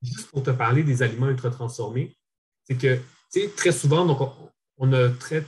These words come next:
souvent tendance à parler de la responsabilité individuelle. C'est-à-dire, euh,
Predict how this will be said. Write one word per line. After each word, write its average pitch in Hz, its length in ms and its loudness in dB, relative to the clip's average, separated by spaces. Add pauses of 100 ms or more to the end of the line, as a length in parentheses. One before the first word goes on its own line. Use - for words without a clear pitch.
(200)
souvent 135 240 -2
tendance 139 320 0
à 135 60 0
parler 123 380 0
de 131 280 0 (840)
la 131 100 0
responsabilité 131 760 -2
individuelle. 135 760 -4
C'est-à-dire, 135 500 -2 (480)
euh, 117 60 -10